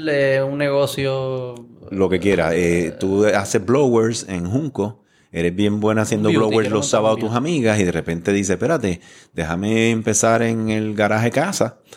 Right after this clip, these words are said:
Speaker 2: Eh, no parqueas más ahí, le pones una, unos cuadros, unas cosas, pones dos sillitas y quieres un beauty. Esa persona puede acabar teniendo una cadena de beauty en,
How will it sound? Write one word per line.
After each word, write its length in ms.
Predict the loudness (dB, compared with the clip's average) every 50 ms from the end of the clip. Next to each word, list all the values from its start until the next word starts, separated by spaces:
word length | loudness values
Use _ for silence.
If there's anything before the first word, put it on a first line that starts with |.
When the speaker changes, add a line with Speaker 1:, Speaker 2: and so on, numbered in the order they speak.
| -20 -20 -20 -20 _ -10
Speaker 2:
Eh, 160 | -8 -6 -6
no 160 | -6 -6 -4
parqueas 380 | -2 0 -2 0 2 2 2 2
más 200 | 2 2 2 2
ahí, 440 | 0 0 0 0 0 0 2 2 2
le 140 | 2 0 0
pones 280 | 0 -2 -4 -4 -2 -2
una, 320 | -2 -2 -2 -2 -2 -4
unos 200 | -4 -4 -4 -6 -2
cuadros, 360 | 0 0 0 2 0 0 -2
unas 140 | -4 -6 -6
cosas, 340 | -6 -6 -4 -4 -4 -4 -4
pones 220 | -4 -4 -4 -4
dos 140 | -4 -6 -6
sillitas 380 | -4 -4 -4 -4 -2 -4 -4
y 60 | -6 -6
quieres 360 | -6 -6 -4 -4 -4 -4 -6 -10 -20 -20 -20 -20 -18 -12
un 160 | -8 -6 -6
beauty. 460 | -4 -4 -4 -4 -6 -6 -10 -12 -14 -16 -20 -20 -14 -8
Esa 200 | -2 0 0 2
persona 320 | 2 2 2 2 2 2 2
puede 160 | 2 2 2
acabar 280 | 2 2 2 2 2
teniendo 340 | 0 0 0 0 0 0 2
una 160 | 2 2 2
cadena 480 | 2 0 0 0 0 0 0 0 0 0
de 120 | 0 0
beauty 640 | 0 0 -2 -2 0 0 -2 -2 -2 -4 -4 -6 -6
en, 180 | -8 -10 -10